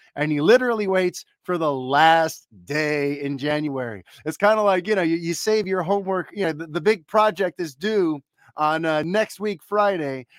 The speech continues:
and you turn it in on Thursday at midnight, you know? So, uh, yes, he did it. We have our slate. There's a lot to discuss. But first, a little backstory, because, uh, this was interesting for me, because on Monday,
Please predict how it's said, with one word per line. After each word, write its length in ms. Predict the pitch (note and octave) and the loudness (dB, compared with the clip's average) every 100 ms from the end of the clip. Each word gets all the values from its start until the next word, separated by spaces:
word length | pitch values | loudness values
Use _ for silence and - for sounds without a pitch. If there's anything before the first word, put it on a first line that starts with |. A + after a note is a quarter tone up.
| - | -8
and 220 | E3 E3+ F3 | -4 -2 -2
you 100 | F3+ | -4
turn 300 | F#3 G3+ F#3 | 0 0 0
it 100 | F3+ | 0
in 160 | F#3 | 0
on 240 | E3+ D3+ C#3 _ G3 | -2 -4 -8 _ 2
Thursday 560 | G#3+ G#3 C#3+ F#3 F3 | 4 2 0 -2 -2
at 120 | D3 | -4
midnight, 600 | C#3+ D#3+ F#3 C#3+ A2 D#2+ - | -4 0 0 0 -8 -12 -12
you 100 | B2+ | -10
know? 200 | C3 C#3+ _ _ _ _ | -10 -12 _ _ _ _
So, 420 | - F#3 E3 D#3+ | -4 0 2 2
uh, 120 | D#3 | 2
yes, 300 | D#3 A3+ A#3 | 2 2 0
he 120 | F3+ D#3 | -2 2
did 240 | F#3 A#3+ | 2 4
it. 240 | A#3 - _ _ _ - | 0 -2 _ _ _ -4
We 220 | D#3 D3 | -4 -2
have 320 | C#3 G#3 G#3+ | 2 2 4
our 160 | G#3 F#3+ | 0 0
slate. 480 | - F#3 F#3+ E3+ _ _ - | -4 -2 -2 -6 _ _ -8
There's 160 | D3+ | -4
a 60 | C#3+ | -2
lot 340 | C#3+ F3 F#3+ - | 2 2 2 -2
to 100 | F3+ | -8
discuss. 640 | E3 - F3 D#3+ - - - - | -10 -6 -2 -2 -6 -18 -20 -8
But 100 | F#3 | -4
first, 280 | - D#4+ - | 0 0 -2
a 40 | |
little 200 | A3 C4 | -8 -6
backstory, 680 | F3+ A#3 - - E3 G#2 _ _ | -2 -4 -4 -10 -8 -10 _ _
because, 440 | D3 D#3+ F#3+ F3+ D#3 | -6 -2 0 0 0
uh, 140 | D#3 | 0
this 160 | D#3 G#3 | 0 -2
was 140 | A3 | -4
interesting 480 | C4 D4+ A3+ C#3 F#2 | -4 -4 -6 -8 -10
for 140 | - A#2+ | -10 -4
me, 360 | G#3+ D3 F2 _ _ _ _ _ _ _ _ | -2 -2 -6 _ _ _ _ _ _ _ _
because 400 | E3 D#3+ F3 E3 | -2 0 0 -2
on 280 | - D#3+ D#3+ | 0 -2 0
Monday, 640 | D#3 G3+ C4+ D3+ F2+ - | -2 -2 -2 -6 -10 -14